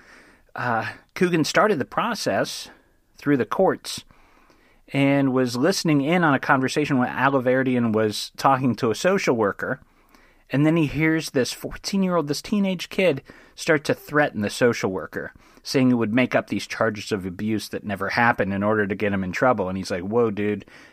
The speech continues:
this kid has some serious problems. I don't wanna take this on." So it fell apart. I still kept in touch with Alaverdian, though. Um,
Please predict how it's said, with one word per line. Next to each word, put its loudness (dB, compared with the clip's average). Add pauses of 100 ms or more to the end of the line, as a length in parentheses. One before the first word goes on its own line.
(100)
this -2
kid -2
has -2
some -4
serious -2
problems. -2
I -4
don't -4
wanna -4
take -6
this -8
on." -10
So -6
it -12
fell 0
apart. 0 (1200)
I 0
still 2
kept 2
in 2
touch 0
with -2
Alaverdian, -4
though. -12 (500)
Um, 0